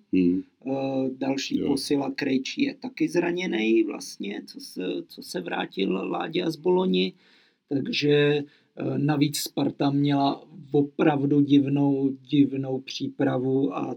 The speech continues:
Speaker 2: to si myslím, že je zas jako chyba na straně managementu a podobně. Sice je situace kolem koronaviru, ale, ale týmu odložili dva přípravný zápasy, takže před sezónou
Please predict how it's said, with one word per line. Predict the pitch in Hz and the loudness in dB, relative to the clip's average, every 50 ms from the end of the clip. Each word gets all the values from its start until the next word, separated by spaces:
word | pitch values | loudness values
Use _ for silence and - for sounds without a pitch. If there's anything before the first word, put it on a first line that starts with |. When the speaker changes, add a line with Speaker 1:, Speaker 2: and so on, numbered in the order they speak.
| - _ | -10 _
Speaker 2:
to | 143 139 127 127 123 | -4 -2 -2 -2 -4
si | - - - 127 | -6 -8 -8 -6
myslím, | 123 123 - - - 131 127 123 | -6 -8 -8 -8 -8 -8 -8 -6
že | 117 127 | -4 -4
je | 127 123 120 | -4 -4 -4
zas | 120 127 - - - - | -4 -6 -8 -8 -10 -10
jako | 113 - - - 127 | -12 -10 -8 -10 -10
chyba | - - - - - 131 127 | -8 -6 -6 -6 -4 -4 -6
na | 120 117 | -6 -8
straně | - - - - 120 123 127 131 131 | -10 -14 -12 -10 -8 -6 -6 -4 -4
managementu | 131 127 120 120 123 120 110 - - - 123 123 117 - 135 131 | -4 -4 -4 -6 -6 -8 -10 -10 -14 -12 -10 -10 -8 -8 -6 -6
a | 131 | -8
podobně. | - - - - - - - 127 127 127 120 | -6 -6 -8 -8 -6 -8 -10 -8 -8 -8 -8
Sice | - - - - - - - | -10 -14 -18 -18 -12 -8 -6
je | - 127 127 - - _ - _ _ _ | -6 -6 -6 -8 -12 _ -20 _ _ _
situace | - - 135 123 - 143 131 131 131 - - 139 131 | -8 -8 -8 -6 -4 -4 -4 -4 -4 -6 -6 -6 -6
kolem | 135 - 131 127 127 127 131 135 | -6 -2 -2 -2 -2 -2 -6 -10
koronaviru, | - - 131 131 135 131 123 123 123 120 123 127 127 135 127 127 127 | -10 -8 -4 -4 -4 -4 -4 -6 -8 -6 -6 -4 -2 -2 -2 -2 -2
ale, | 127 127 127 127 120 - _ _ _ _ _ _ _ | -4 -6 -6 -8 -8 -10 _ _ _ _ _ _ _
ale | - 127 127 131 127 | -8 -6 -4 -4 -4
týmu | - - 135 131 131 131 123 | -4 -6 -8 -6 -4 -4 -4
odložili | 123 131 120 123 131 127 123 131 131 127 127 123 | -4 -4 -2 -2 -2 -2 -2 -4 -4 -4 -2 -4
dva | 135 - 131 127 | -4 -4 -6 -6
přípravný | - - - 131 - - 143 131 120 127 135 135 127 | -8 -8 -8 -8 -6 -4 -4 -4 -2 -2 -2 -2 -2
zápasy, | 123 127 123 123 - 143 143 139 - - 143 139 | -4 -4 -4 -4 -6 -6 -8 -6 -2 2 2 2
takže | 135 - 120 120 120 131 123 | 2 0 -4 -6 -6 -6 -8
před | - - - 127 - - | -6 -6 -6 -6 -6 -4
sezónou | - 139 127 123 143 139 135 135 131 131 127 123 | -4 -2 0 2 2 2 2 2 2 2 0 0